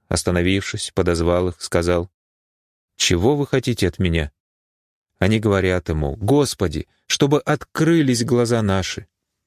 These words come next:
И Иисус же, умилосердившись, прикоснулся к глазам их, и тотчас прозрели глаза их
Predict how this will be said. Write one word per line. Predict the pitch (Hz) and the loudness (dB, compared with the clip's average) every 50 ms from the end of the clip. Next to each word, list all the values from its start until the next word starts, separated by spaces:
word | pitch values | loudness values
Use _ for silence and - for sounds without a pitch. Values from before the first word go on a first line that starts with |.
| _ _ _ _ | _ _ _ _
И | - 98 92 85 | 0 2 2 2
Иисус | 78 - - 107 139 143 | 0 0 0 2 2 2
же, | 131 127 127 127 - _ _ _ _ _ _ _ _ - | 0 -2 -2 -4 -4 _ _ _ _ _ _ _ _ 0
умилосердившись, | 104 98 95 90 85 78 - - 104 117 131 139 127 123 117 - - 113 - - - _ _ _ _ _ _ | 2 2 2 2 0 0 0 0 0 2 2 0 -2 -2 -2 -2 -4 -6 -6 -8 -14 _ _ _ _ _ _
прикоснулся | - - 104 - - 95 87 - - 113 131 147 139 - 139 | -2 -2 0 0 0 -2 -2 -2 0 0 0 0 0 -2 -2
к | 127 | 0
глазам | 127 127 135 131 113 104 98 104 104 101 101 | 2 2 2 2 2 0 0 0 0 -2 -4
их, | 98 - _ _ _ _ _ _ _ _ | -6 -10 _ _ _ _ _ _ _ _
и | - 101 | -2 -2
тотчас | - _ - 110 123 131 - - - - 135 123 - | 0 _ 2 2 2 2 0 -2 -2 -2 -2 -2 -2
прозрели | - - 123 127 117 113 95 90 104 113 107 113 | -2 0 0 2 2 2 2 2 2 2 0 -2
глаза | 110 110 104 107 101 95 92 92 92 | 0 0 0 0 0 0 0 0 0
их | 92 90 | -2 -4